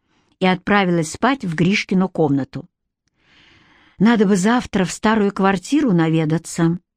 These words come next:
посмотреть, что там к чему», думала она, засыпая. Утром она проснулась от крика Белова. «Танька, ты где? Выходи, коварная, я есть хочу!»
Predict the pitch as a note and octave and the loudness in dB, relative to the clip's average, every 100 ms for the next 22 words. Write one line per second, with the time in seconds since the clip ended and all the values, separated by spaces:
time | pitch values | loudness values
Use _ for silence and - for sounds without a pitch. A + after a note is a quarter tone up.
0 | _ _ G#3+ - A3 A3 C4+ C#4+ - - | _ _ -6 0 0 0 0 0 -2 -6
1 | C4+ C4+ B3 A#3+ A#3+ - - G#3+ G#3+ G#3+ | -2 -2 0 0 -2 -4 0 2 2 0
2 | - _ _ _ _ _ - F3 G3 F3 | -6 _ _ _ _ _ -4 2 4 4
3 | E3+ E3+ F3 E3 E3 - E3+ F3 D#3+ D#3+ | 2 2 0 0 -4 -4 -4 0 2 2
4 | D#3+ - _ _ _ _ _ _ _ _ | -2 -4 _ _ _ _ _ _ _ _
5 | _ _ _ _ _ _ - B3 G4 D#4 | _ _ _ _ _ _ -2 0 2 2
6 | B3+ B3+ B3+ - G#3+ G3+ A3+ B3 A3 G#3+ | 2 4 2 0 0 0 2 2 2 0
7 | G3 - G3+ G#3+ G#3 G3 F#3 F#3 F3+ D#3 | -2 -2 0 0 0 0 2 2 2 0
8 | C3 D#3 _ _ _ _ _ _ _ - | -4 -10 _ _ _ _ _ _ _ -2
9 | C4 D#4+ E4+ D#4+ D4+ - C4 C4+ C#4+ - | 2 4 4 2 0 0 2 2 0 -2
10 | C4+ C4+ A3+ A3+ C4 C#4 - _ _ _ | 0 2 2 2 2 0 -4 _ _ _
11 | G#3 A#3+ C4 A#3 C#4 B3+ B3 B3 A#3 A#3 | -2 2 2 2 2 2 4 4 4 2
12 | A#3 A3+ - _ - G3+ A#3 A3+ B3+ B3 | 2 0 -2 _ -6 2 2 4 2 2
13 | - - B3 - A#3+ B3 A3+ | -2 -2 -2 0 2 2 2